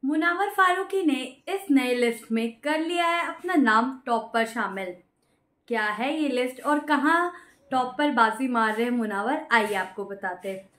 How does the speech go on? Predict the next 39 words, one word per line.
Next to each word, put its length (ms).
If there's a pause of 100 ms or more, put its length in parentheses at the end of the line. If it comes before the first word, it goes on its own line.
(280)
Hi 200
guys, 320
मैं 100
हूँ 140
सदफ 360
कलानिया 540
and 200
आपका 340
स्वागत 480
है 180
हमारे 380
channel 400
FIFA 340
फूज 260 (100)
में। 160 (500)
मुनावर 420
की 100
मैं 160
अगर 300 (140)
बात 300
करूँ 240 (320)
तो 80
मुनावर 640 (280)
अक्सर 520
हर 200
जगह 320 (140)
टॉप 280
पे 120
नजर 300
आते 280
हैं, 100 (380)
चाहे 160
वो 160
boss 360
meter 380
हो 160
या 220
वो 200
हो 140